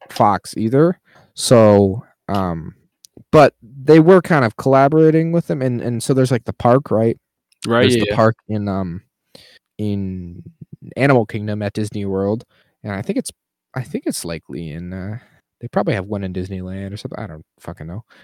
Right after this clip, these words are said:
Speaker 1: <laughs> Um, but they, they were kinda gonna, like, fold it in, basically, I think was the idea.
Speaker 2: Mm-hmm.
Speaker 1: Um,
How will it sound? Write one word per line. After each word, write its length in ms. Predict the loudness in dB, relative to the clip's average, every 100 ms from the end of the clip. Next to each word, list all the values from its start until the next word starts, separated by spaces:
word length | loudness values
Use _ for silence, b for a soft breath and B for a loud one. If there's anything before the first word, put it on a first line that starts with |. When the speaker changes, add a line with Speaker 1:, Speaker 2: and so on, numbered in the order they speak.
| b
Speaker 1:
<laughs> 280 | b 0
Um, 240 | 2 2 4
but 240 | 4 4 0 -20 _ _ _ -14
they, 640 | 0 6 8 8 6 4 0 _ _ _
they 120 | 2
were 160 | 4 2
kinda 340 | 0 0 2
gonna, 220 | 0 0 0
like, 220 | -4 -4
fold 320 | -2 -2 0
it 80 | -2
in, 180 | -4 -8
basically, 460 | -10 -12 -12 -12
I 60 | -12
think 180 | -14 -18
was 120 | -16
the 140 | -14
idea. 280 | -14 -14 -16 -20 _ _ _
Speaker 2:
Mm-hmm. 760 | -6 -4 -6 -12 _ _ _ -6
Speaker 1:
Um, 360 | -4 -4 -8